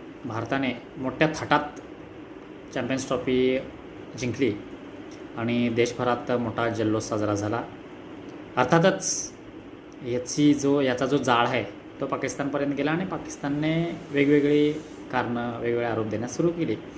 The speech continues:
की, "बाबा, तुम्ही एकाच, अ, स्टेडियममध्ये खेळला, एकाच ग्राउंडमध्ये खेळला, त्यामुळे तुम्हाला बेनिफिट मिळलं." ठीक आहे, पाकिस्तानचं समजू शकतो की ते विरोधी देश आहे आमचा, अ, आमचं भलं त्यांना पाहवत नाही आहे. पण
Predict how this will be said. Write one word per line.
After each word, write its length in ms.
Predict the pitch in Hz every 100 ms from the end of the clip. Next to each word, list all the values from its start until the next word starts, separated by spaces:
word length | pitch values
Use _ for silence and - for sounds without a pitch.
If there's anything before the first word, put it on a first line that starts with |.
| - - -
की, 80 |
"बाबा, 180 | 131 123
तुम्ही 220 | 123 123
एकाच, 380 | 120 123 123 -
अ, 320 | 123 117 117 113 - - - - 107 104 101
स्टेडियममध्ये 480 | - 113 117 117 113
खेळला, 420 | 117 110 110 113
एकाच 220 | 110 110 117
ग्राउंडमध्ये 400 | 107 110 107 107
खेळला, 360 | 107 107 107 104
त्यामुळे 260 | 113 110
तुम्हाला 280 | 110 110 117
बेनिफिट 380 | 117 127 151 -
मिळलं." 300 | 110 101 98 - - - - -
ठीक 140 | 208
आहे, 80 | 202
पाकिस्तानचं 420 | 160 151 170 165
समजू 200 | 170 143
शकतो 500 | 143 156 131 123 127 - - - - - - - -
की 240 | 131 127 123
ते 220 | 123 117 113
विरोधी 300 | 117 117 117
देश 280 | 117 107
आहे 80 | 117
आमचा, 400 | 110 104 104 98 92 - - - - - - -
अ, 300 | 101 104 104 104 - - - 127
आमचं 200 | 123 127
भलं 200 | 123 120
त्यांना 160 | 120
पाहवत 320 | 117 113 110 113
नाही 160 | 113 104
आहे. 120 | 92 - - - - - - - - - - - - - - - - -
पण 240 | 175 196